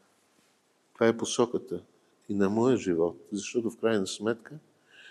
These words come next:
тази молитва изразява едно духовно състояние. Да, на този, който е съставил и който е, м, а, го е изразил, а,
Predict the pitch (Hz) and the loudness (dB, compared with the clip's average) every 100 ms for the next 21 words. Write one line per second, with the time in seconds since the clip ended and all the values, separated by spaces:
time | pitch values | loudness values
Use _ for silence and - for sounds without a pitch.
0 | - _ 123 117 - 107 117 117 120 107 | -20 _ 4 4 2 2 2 2 0 -2
1 | 110 - 107 117 107 101 98 104 117 113 | -4 -12 -12 -8 -2 0 0 2 4 4
2 | 110 - - _ _ _ _ _ _ - | 0 -4 -20 _ _ _ _ _ _ -4
3 | 107 113 107 98 - 123 127 104 - - | 2 2 0 -4 4 4 4 -2 -4 -8
4 | - 98 92 85 92 - _ - - - | 4 4 6 0 -6 -14 _ -20 -20 -20
5 | _ _ _ 104 120 120 113 - _ _ | _ _ _ 6 6 6 -10 -18 _ _
6 | _ _ 104 98 _ 101 98 117 101 - | _ _ -18 -18 _ -4 6 6 4 2
7 | 110 101 101 98 95 - 110 104 95 - | 2 6 4 4 -6 0 2 4 2 0
8 | - - - - _ _ _ 107 104 117 | -12 -20 -20 -20 _ _ _ -8 4 8
9 | 117 117 110 101 - - - - 113 107 | 8 8 6 4 -2 -12 -18 -16 -12 -8
10 | 101 95 95 - _ - - _ _ 135 | -8 -8 -14 -18 _ -20 -20 _ _ -8
11 | 113 101 101 101 110 110 101 110 107 117 | -4 0 0 2 6 6 6 6 6 6
12 | 110 92 - - - _ _ _ _ _ | 6 6 -2 -16 -20 _ _ _ _ _
13 | _ - - 104 101 | _ -20 -8 -4 -2